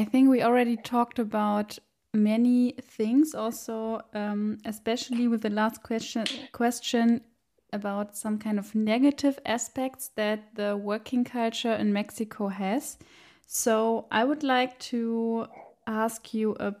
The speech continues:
positive question. And the question is, what do you appreciate most in the working culture of your country, so Mexico?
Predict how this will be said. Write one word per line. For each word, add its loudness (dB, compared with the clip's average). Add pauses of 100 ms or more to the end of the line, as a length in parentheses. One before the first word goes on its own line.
(140)
positive 0
question. 0 (260)
And 2 (160)
the -2
question -4
is, -4
what -2
do -4
you 2
appreciate -4
most 0 (360)
in 6
the 4
working 0
culture -4
of -8
your -4
country, -2
so -2
Mexico? -2